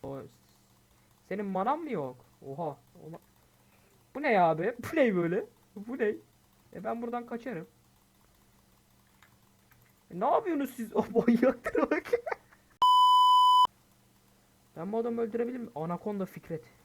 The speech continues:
Buraya gel. Anaconda Fikret. <laughs> Adam benden niye kaçıyor oğlum? Bu adam beni öldüremez mi? Bence bayağı öldürür bu adam beni.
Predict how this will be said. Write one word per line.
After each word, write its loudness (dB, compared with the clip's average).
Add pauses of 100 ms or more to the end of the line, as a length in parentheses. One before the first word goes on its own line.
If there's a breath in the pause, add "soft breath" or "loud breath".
Buraya -10
gel. -10 (3250)
Anaconda -8
Fikret. -14
<laughs> -14
Adam -8
benden -8
niye -8
kaçıyor -12
oğlum? -12
Bu -10
adam -10
beni -8
öldüremez -10
mi? -20 (1040)
Bence -8
bayağı -6
öldürür -10
bu -10
adam -16
beni. -20